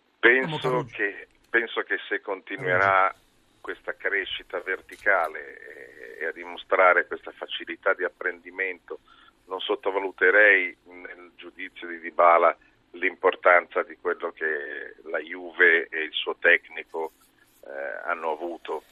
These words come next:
Speaker 1: perché sinceramente, eh, io sorridevo leggendo critiche e accuse addirittura <laughs> del, del presidente del Palermo. Cioè, io credo che alla Juve sapessero perfettamente cosa fare, e Allegri ha dimostrato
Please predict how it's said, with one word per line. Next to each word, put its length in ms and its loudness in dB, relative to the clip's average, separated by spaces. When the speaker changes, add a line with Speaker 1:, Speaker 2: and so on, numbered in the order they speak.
Speaker 1:
perché 680 -2
sinceramente, 920 0
eh, 640 -14
io 120 -4
sorridevo 840 0
leggendo 540 -8
critiche 580 -10
e 140 2
accuse 480 -8
addirittura 840 -12
<laughs> 140 -20
del, 140 -12
del 120 -12
presidente 640 -8
del 160 -4
Palermo. 640 6
Cioè, 240 -18
io 120 -6
credo 220 -4
che 300 -2
alla 180 -6
Juve 420 -4
sapessero 520 -6
perfettamente 720 -8
cosa 260 -6
fare, 360 4
e 40 4
Allegri 380 -2
ha 40 -8
dimostrato 720 -6